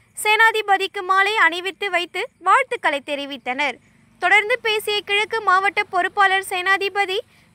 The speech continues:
தி மு க பொறுப்பை நியமித்த தி மு க தலைவர் ஸ்டாலின் அவர்களுக்கு நன்றியை தெரிவித்ததோடு,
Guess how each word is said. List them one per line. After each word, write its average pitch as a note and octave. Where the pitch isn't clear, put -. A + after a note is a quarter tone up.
தி A4
மு A#4
க A4+
பொறுப்பை G4+
நியமித்த F#4
தி A4
மு A#4+
க A#4+
தலைவர் G4+
ஸ்டாலின் A4+
அவர்களுக்கு F#4+
நன்றியை F#4
தெரிவித்ததோடு, F#4+